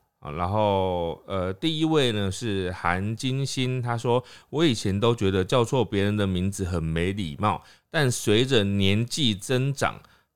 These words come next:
发现叫错名字真的是日常欸，所以就对于别人叫错名字这样的情况释怀了。”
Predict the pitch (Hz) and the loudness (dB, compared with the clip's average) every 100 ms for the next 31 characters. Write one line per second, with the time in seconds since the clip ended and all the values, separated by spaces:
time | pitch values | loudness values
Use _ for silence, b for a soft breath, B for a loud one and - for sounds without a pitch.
0 | - 131 131 123 139 123 - 135 98 92 | 2 2 4 0 4 4 4 2 2 2
1 | 95 98 98 107 92 104 101 123 143 101 | 0 0 0 0 0 0 -2 0 0 0
2 | - 76 78 76 80 92 98 90 78 120 | -2 -4 -2 -4 -6 -2 0 -2 -4 -2
3 | 101 92 135 110 87 87 - 95 101 95 | 0 0 0 0 0 -4 -4 0 0 0
4 | 101 127 107 123 98 87 92 95 80 101 | 2 0 2 0 0 0 -2 -4 -4 0
5 | 101 87 85 87 87 120 92 90 - 151 | 0 -2 -4 -6 -4 -2 -2 -2 -4 0
6 | 98 - 69 65 69 85 82 - | -2 -2 -8 -6 -4 -2 -2 -6